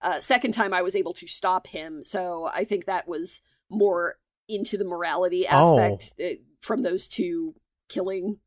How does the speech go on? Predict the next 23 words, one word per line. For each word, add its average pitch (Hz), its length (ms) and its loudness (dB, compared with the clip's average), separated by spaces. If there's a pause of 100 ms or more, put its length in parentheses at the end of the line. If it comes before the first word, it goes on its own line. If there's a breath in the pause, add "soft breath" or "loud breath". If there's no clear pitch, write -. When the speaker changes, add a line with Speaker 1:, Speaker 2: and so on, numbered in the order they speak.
(120)
Speaker 2:
I 127 120 4
didn't 165 200 8
know 117 120 4
that 120 140 6
Speaker 1:
the, - 20 6
Speaker 2:
was 113 160 4
a 113 80 6
Speaker 1:
the - 60 -2
Speaker 2:
possibility 110 600 6
to 95 140 -6
have 95 200 -2
Elizabeth 98 380 -6
Speaker 1:
which 190 160 4
Speaker 2:
die. 87 200 -6 (760)
Speaker 1:
Oh, 135 160 4
Speaker 2:
Yeah. - 60 2
Speaker 1:
yeah. 120 140 6
Speaker 2:
Oh, 147 80 12
okay. 139 160 6
Speaker 1:
You 131 60 4
can 262 120 4
kill 226 180 2
her. 180 140 -2